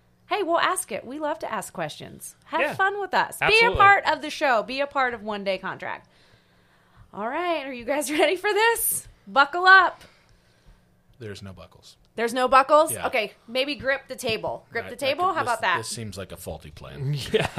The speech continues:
Speaker 1: That's
Speaker 2: I feel
Speaker 1: true.
Speaker 2: like this table's going down quick.
Speaker 1: <laughs> Let's talk about Kyle Allen.
Speaker 3: All right, guys. It's been fun.
Speaker 2: Yes.
Speaker 3: I appreciate it.
Speaker 1: Thank you
Speaker 3: Great
Speaker 1: for
Speaker 3: to see
Speaker 1: coming.
Speaker 3: you.
Speaker 1: That's the end of the show.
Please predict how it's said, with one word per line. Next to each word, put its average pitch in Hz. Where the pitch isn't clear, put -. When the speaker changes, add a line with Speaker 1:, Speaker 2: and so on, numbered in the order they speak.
Speaker 1:
That's 220
Speaker 2:
I 123
feel 123
Speaker 1:
true. 120
Speaker 2:
like 113
this 117
table's 135
going 147
down 147
quick. -
Speaker 1:
<laughs> -
Let's 320
talk 349
about 240
Kyle 277
Allen. 202
Speaker 3:
All 156
right, 143
guys. 131
It's 147
been 240
fun. 196
Speaker 2:
Yes. 127
Speaker 3:
I 165
appreciate 180
it. 185
Speaker 1:
Thank 277
you 320
Speaker 3:
Great 165
Speaker 1:
for 320
Speaker 3:
to -
see 330
Speaker 1:
coming. 339
Speaker 3:
you. 381
Speaker 1:
That's 269
the 269
end 254
of 285
the 320
show. 254